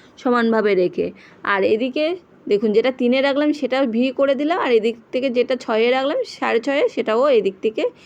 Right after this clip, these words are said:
কোণ করে দিলাম। এবার দেখুন সাড়ে ছয়ে রেখেছি, এদিক থেকে সাড়ে আটে,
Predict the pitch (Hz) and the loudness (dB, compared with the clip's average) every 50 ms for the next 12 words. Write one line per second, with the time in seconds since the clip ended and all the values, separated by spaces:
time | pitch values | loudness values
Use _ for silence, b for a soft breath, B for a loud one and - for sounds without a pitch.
0 | B B B _ - 233 226 220 202 - - 190 180 175 170 175 170 160 160 175 | B B B _ 0 2 2 2 0 0 0 2 2 2 0 0 -2 -4 -6 -8
1 | - - B B B B B B B B B B B _ - - 269 269 214 196 | -12 -16 B B B B B B B B B B B _ -2 2 2 4 4 4
2 | 196 170 196 185 - 247 233 226 233 - 294 262 254 254 254 247 247 254 247 247 | 4 2 2 0 -2 -2 0 0 0 0 2 2 4 4 4 4 4 2 0 0
3 | - 277 254 - - - 240 208 240 220 226 - 247 220 247 254 254 262 262 269 | 0 0 0 0 2 0 2 2 0 -2 0 0 0 2 2 2 2 2 0 -4
4 | - - _ _ - - - - - - - - 247 220 226 240 247 247 240 226 | -10 -20 _ _ -20 -20 -20 -20 -20 -18 -10 -6 -4 0 0 2 2 0 0 0
5 | - 269 | 0 -2